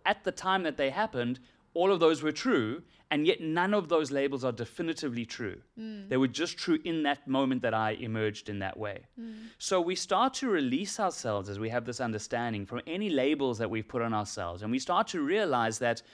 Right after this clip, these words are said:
Speaker 1: we are, that we can emerge in any moment as totally new.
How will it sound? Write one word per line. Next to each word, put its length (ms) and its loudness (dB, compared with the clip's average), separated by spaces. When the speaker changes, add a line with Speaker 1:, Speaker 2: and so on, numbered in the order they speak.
Speaker 1:
we 540 -4
are, 340 2
that 180 0
we 140 -4
can 420 0
emerge 840 -2
in 140 -2
any 280 0
moment 580 0
as 160 -4
totally 500 -2
new. 320 -2